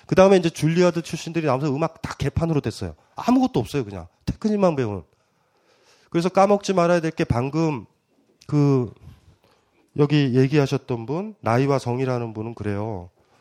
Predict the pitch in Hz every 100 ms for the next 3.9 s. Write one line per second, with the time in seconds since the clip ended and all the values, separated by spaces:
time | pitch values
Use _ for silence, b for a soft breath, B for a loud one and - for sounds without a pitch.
0 | b b b b b 143 160 170 165 151
1 | 156 151 143 139 127 139 160 147 90 87
2 | - 160 - 165 156 151 131 135 135 127
3 | 131 139 123 110 104 90 92 87